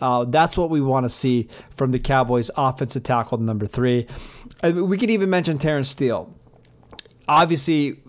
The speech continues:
nobody planned on Terrence Steele starting as many games as he did this season. Uh, he has not been good. There's certainly nothing I can say that way that's gonna make anybody believe that he's the long-term future at right tackle.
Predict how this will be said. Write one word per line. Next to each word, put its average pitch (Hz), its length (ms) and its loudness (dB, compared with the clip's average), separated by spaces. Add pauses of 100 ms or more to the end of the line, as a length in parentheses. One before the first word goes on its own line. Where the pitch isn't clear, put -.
(120)
nobody 156 460 2
planned 147 360 -2
on 135 140 2
Terrence 131 340 0
Steele 123 460 0 (300)
starting 143 520 4
as 117 120 0
many 127 240 0
games 120 360 0
as 110 100 -2
he 113 120 0
did 120 220 0
this 117 180 0
season. 117 520 0 (340)
Uh, 107 480 -4 (200)
he 135 340 2
has 123 140 0
not 156 260 2
been 151 160 0
good. 135 360 2
There's 117 220 0
certainly 147 340 0
nothing 139 480 0
I 135 120 -2
can 123 120 -4
say 131 240 0
that 131 260 2
way 131 160 2
that's 117 380 -2
gonna 127 200 0
make 123 260 0
anybody 139 400 0
believe 135 400 2
that 127 120 0
he's 127 180 0
the 123 100 0
long-term 131 640 2
future 151 380 0
at 131 60 0
right 135 240 -2
tackle. 143 540 2